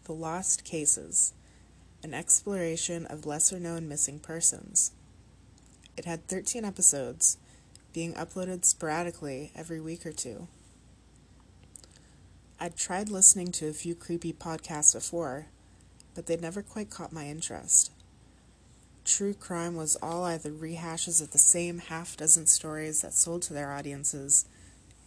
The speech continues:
Yes, a woman disappeared on a Disney cruise ship, I get it. Or some amateur with god-awful audio.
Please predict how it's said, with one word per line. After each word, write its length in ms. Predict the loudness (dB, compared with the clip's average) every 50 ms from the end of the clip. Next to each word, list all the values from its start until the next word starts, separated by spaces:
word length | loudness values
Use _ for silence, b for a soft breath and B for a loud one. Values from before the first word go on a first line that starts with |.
| -20 -10
Yes, 420 | -6 -4 -4 -2 2 6 6 6 6 4
a 80 | 0
woman 300 | -4 -4 -2 -2 -2 -2
disappeared 500 | 0 0 0 0 0 -2 -4 -4 -2 -2
on 120 | -2 -4 -4
a 60 | -4
Disney 320 | -2 0 0 0 0 0
cruise 280 | -4 -8 -10 -8 -6 -6
ship, 240 | -6 -6 -6 -8 -12 -16 -14 -12
I 80 | -10 -10
get 300 | -6 -4 -4 -4 -4 -4
it. 140 | -6 -8 -10 -16 B B B B B B B B B B B -12
Or 140 | -6 -4 2
some 400 | 8 10 10 10 10 6 0 -2
amateur 640 | -4 -6 -6 -6 -6 -4 -4 -4 -4 -4 -4 -6 -6
with 260 | -6 -6 -8 -8 -6 -4
god-awful 600 | -2 -2 -2 -2 -2 -4 -4 -6 -6 -6 -6 -6
audio. 500 | -4 -4 -4 -4 -6 -6 -8 -8 -12